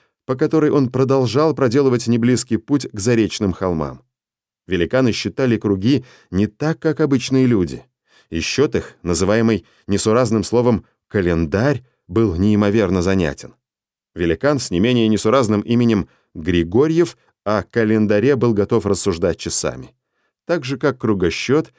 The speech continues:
часами был готов слушать. Ленарес навёл оптику на неспешно шагающего от опушки к станции аборигена, опознал и обернулся к напарнику.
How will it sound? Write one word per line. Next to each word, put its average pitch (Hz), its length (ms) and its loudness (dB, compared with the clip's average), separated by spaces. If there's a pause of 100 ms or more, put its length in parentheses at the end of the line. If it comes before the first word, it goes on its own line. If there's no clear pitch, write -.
(260)
часами 123 580 -2
был 131 180 0
готов 98 420 -2
слушать. - 600 -14 (1500)
Ленарес 170 520 2
навёл 180 340 2
оптику 156 380 0
на 131 80 4
неспешно 127 540 2
шагающего 110 600 2
от 101 80 0
опушки 104 400 -2
к - 60 -8
станции 95 440 0
аборигена, 90 680 2 (220)
опознал 107 680 0
и 147 140 2
обернулся 120 580 0
к - 60 -6
напарнику. 82 600 -4